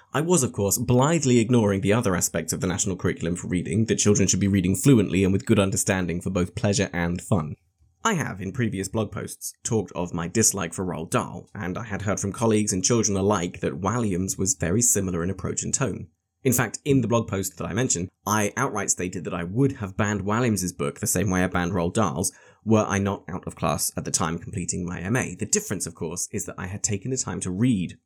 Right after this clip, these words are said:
Roald Dahl's books. I had evidence to back up my argument. I'd never actually read a David Walliams book until a week ago.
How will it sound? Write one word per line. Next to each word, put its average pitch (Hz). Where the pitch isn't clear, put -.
Roald 87
Dahl's 80
books. -
I 90
had 90
evidence 123
to -
back -
up -
my 90
argument. 95
I'd 165
never 135
actually 123
read 110
a 90
David 92
Walliams 85
book -
until 147
a 85
week 135
ago. -